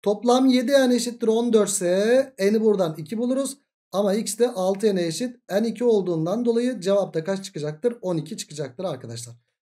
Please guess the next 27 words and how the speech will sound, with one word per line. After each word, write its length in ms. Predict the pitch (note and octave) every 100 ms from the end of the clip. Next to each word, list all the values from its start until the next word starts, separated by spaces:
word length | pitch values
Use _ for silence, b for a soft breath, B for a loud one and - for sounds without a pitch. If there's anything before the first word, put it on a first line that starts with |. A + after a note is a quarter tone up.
| _ -
Altıncı 420 | A3 B3 C4 A#3+
soruyu 360 | A#3+ A3+ C4
böylelikle 580 | G#3+ G#3 G3 G3+ G3 F#3+
Edremit 500 | D#3 E3+ D#3 C#3 C3+
bulduk. 400 | F#3 A#3 A#3 A#3
Geldik 360 | G3 F3+ F3+ -
yedinci 280 | E3+ D3+ D#3+
soruya. 260 | D3 A#2+ A#2+ _ _ _ _ _ _ _ _
Şekil 320 | - A3 B3+
birde 280 | C4+ A#3+ C4+
kenar 260 | A#3+ A#3 C4
uzunlukları 440 | B3 A#3 A3+ G3+
dört 220 | B3 B3
birim 180 | A#3 A3+
ve 40 |
altı 280 | A3 G#3 G#3+
birim 140 | G#3+ G3+
olan 180 | F#3+
A 180 | F3+ F#3+
B 120 | G#3
C'de 240 | G3+ G#3+ B3+
dikdörtgeni 500 | C4+ A#3 A3 G#3+ G3+
biçimindeki 400 | G3 F#3+ F3+ E3
duvar, 300 | E3 F#3 -
E 180 | E3+ F3+
F 200 | A#3+ B3+
direği, 340 | G#3 F#3 B3+